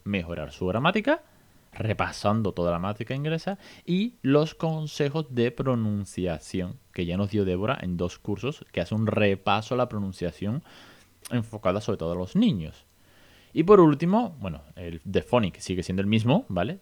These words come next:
De hecho, ojo, que está con un descuentazo para este lanzamiento, ¿de acuerdo? Y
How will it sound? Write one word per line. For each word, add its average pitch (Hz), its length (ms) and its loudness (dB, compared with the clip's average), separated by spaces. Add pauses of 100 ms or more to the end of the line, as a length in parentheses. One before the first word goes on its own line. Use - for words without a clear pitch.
De 110 240 6
hecho, 113 400 2
ojo, 117 400 2
que 101 80 2
está 123 200 2
con 117 120 0
un 107 160 0
descuentazo 98 680 2
para 87 140 -2
este 87 160 -6
lanzamiento, 85 760 -6 (160)
¿de 85 80 -10
acuerdo? 90 480 -4 (640)
Y 147 320 4